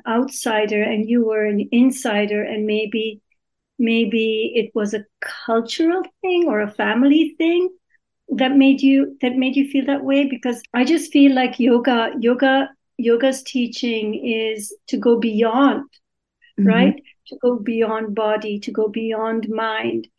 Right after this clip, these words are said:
Speaker 1: that you are not just this, but you are in fact infinity, you are in fact bliss, and it's for you to realize that infinity that you are.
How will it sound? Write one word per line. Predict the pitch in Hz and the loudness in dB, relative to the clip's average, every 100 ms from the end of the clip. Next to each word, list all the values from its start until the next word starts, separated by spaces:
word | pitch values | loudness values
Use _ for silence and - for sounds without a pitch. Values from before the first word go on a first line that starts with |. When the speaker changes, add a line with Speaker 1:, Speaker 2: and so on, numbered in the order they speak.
| _ - _ - | _ -20 _ -2
Speaker 1:
that | 233 233 226 | 0 0 2
you | 247 233 | 2 2
are | 226 | 2
not | 226 226 233 247 - 208 | 0 0 -2 -4 -6 -6
just | 233 220 - 233 | -4 -4 -6 -4
this, | 220 220 214 - 214 | 0 0 -2 -8 -4
but | 233 247 | -4 -2
you | 220 233 | 0 2
are | 220 214 | 2 0
in | 226 233 220 | -2 -2 -4
fact | - 226 220 208 - - - | -4 -2 0 -2 -8 -16 -4
infinity, | 247 214 233 220 214 233 | -2 -2 -2 -4 -6 -6
you | 214 220 220 | -4 -4 -4
are | 220 | -6
in | 226 220 208 | -6 -8 -4
fact | 226 226 - - | -4 -4 -8 -4
bliss, | 233 220 214 | 0 0 -2
and | 226 226 | -4 -6
it's | - | -6
for | 247 | -6
you | 214 226 | -6 -6
to | 247 208 202 | -6 -4 -2
realize | 240 277 330 262 214 214 214 208 - _ _ _ _ - | 4 6 6 4 0 0 -4 -6 -16 _ _ _ _ -4
that | 240 247 262 | -2 0 0
infinity | 233 233 262 233 233 247 214 214 | 0 0 2 2 0 -6 -8 -6
that | 214 220 | -8 -6
you | 220 208 | -4 -4
are. | 208 226 | -4 -4